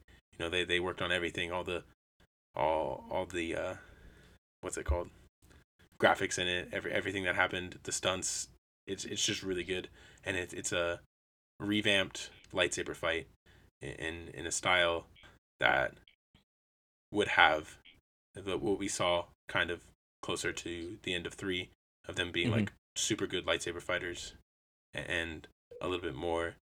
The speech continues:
Speaker 1: in, uh, Rebels with Obi-Wan still being a, a decent lightsaber fighter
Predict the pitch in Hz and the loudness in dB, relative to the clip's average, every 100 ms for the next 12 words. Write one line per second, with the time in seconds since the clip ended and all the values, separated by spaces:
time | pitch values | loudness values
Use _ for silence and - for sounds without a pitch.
0 | _ _ _ - 71 71 71 73 76 90 | _ _ _ -8 -4 -2 -2 -4 0 0
1 | 87 82 82 - - - - 82 80 90 | 2 0 -2 -6 -10 -16 -10 -4 -4 -4
2 | 85 87 85 - - _ - 143 139 127 | -4 -6 -8 -12 -20 _ 6 10 12 10
3 | 120 110 104 - - 113 123 139 110 - | 6 2 -4 -4 -2 0 2 2 0 -4
4 | _ _ _ _ - 107 - 90 - 78 | _ _ _ _ 0 2 2 0 -2 -4
5 | 85 | -6